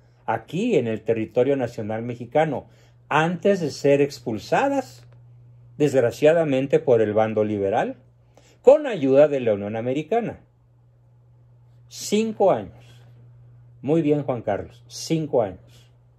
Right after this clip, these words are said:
Entonces, ¿cuál victoria? Es verdaderamente ridículo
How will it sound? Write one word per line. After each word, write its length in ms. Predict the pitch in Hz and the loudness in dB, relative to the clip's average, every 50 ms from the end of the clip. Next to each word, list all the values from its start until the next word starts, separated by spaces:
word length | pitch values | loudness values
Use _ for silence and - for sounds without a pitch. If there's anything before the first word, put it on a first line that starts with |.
| _ _ _ _ _ _ _ _ _ _ _ _ _ _ _ _ _ _ | _ _ _ _ _ _ _ _ _ _ _ _ _ _ _ _ _ _
Entonces, 260 | _ - 196 190 - | _ -6 -6 -6 -4
¿cuál 220 | - - 262 285 | 4 4 4 4
victoria? 640 | 285 294 285 - - 339 359 359 330 262 143 110 - - - - - _ _ _ _ _ _ _ _ _ _ _ _ _ _ _ _ _ _ - _ _ _ - - | 4 2 0 0 0 0 2 4 4 2 2 0 -4 -14 -20 -20 -20 _ _ _ _ _ _ _ _ _ _ _ _ _ _ _ _ _ _ -20 _ _ _ -2 4
Es 220 | 175 208 220 214 | 4 4 4 4
verdaderamente 800 | 233 214 190 160 156 180 214 226 214 196 202 220 208 - 220 208 | 4 4 4 4 6 6 4 4 2 -2 -4 -4 0 4 4 4
ridículo 1080 | 202 190 180 190 196 202 208 254 285 285 - - 214 233 220 208 208 202 208 220 226 | 6 4 4 4 2 2 4 4 4 4 2 2 2 4 4 6 6 6 6 4 2